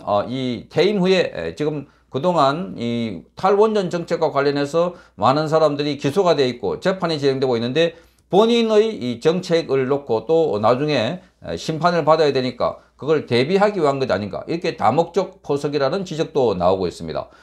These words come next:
어찌됐든 임기 내내, 아, 원전을 갖고 그렇게 수사도 하고 많은, 어, 이 산업이 이 말하자면은 부도가 나거나, 아, 이 산업 자체가 휘청거리는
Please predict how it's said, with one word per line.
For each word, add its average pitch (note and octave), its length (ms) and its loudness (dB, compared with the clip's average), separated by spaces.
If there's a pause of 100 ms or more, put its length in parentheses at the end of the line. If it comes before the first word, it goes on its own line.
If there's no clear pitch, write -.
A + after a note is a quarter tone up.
(180)
어찌됐든 F#3+ 680 0 (200)
임기 F#3 400 0
내내, C#3+ 640 0
아, F2 140 -4
원전을 E3 1500 2
갖고 C3+ 580 0 (160)
그렇게 G#3 280 0
수사도 E3 500 2
하고 D3+ 480 2
많은, B2+ 560 0
어, G#2 460 -2 (320)
이 A2+ 300 -4
산업이 D3 760 0
이 D#2+ 480 -12
말하자면은 C#3+ 640 0 (380)
부도가 E3+ 300 4
나거나, G#2+ 640 -2
아, F2 320 -10
이 F#2+ 80 -10
산업 E3 340 -2
자체가 F3 460 0
휘청거리는 D#3+ 640 -4